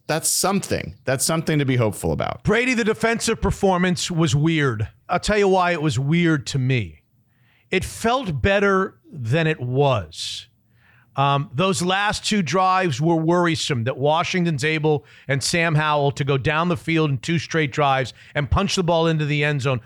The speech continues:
Speaker 2: There's no question about it. I didn't see either one of those coming. But it just felt like that maybe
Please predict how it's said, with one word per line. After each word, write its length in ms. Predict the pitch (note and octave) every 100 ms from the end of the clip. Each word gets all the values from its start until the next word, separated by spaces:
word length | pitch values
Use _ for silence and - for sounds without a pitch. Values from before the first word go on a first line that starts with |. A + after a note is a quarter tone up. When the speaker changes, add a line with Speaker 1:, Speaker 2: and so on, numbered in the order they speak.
| -
Speaker 2:
There's 160 | E3+
no 140 | D#3 G3+
question 380 | - G3 - E3+
about 300 | C3+ D#3+ D3+
it. 100 | D3
I 140 | D3+ F3
didn't 200 | G3+ E3+
see 220 | - G3 G3
either 340 | A3 A3 A3
one 280 | G#3 G3+ G3
of 160 | F#3+
those 240 | F3 E3+ -
coming. 380 | - D#3+ A2+ F#2 _ - _
But 120 | G#3
it 100 | G#3+
just 280 | - D4+ -
felt 460 | - - B3 B3+ D4+
like 360 | G#3+ G3 F3
that 140 | E3+ D#3
maybe 640 | E3 F#3+ G#3 G3+ G3+ -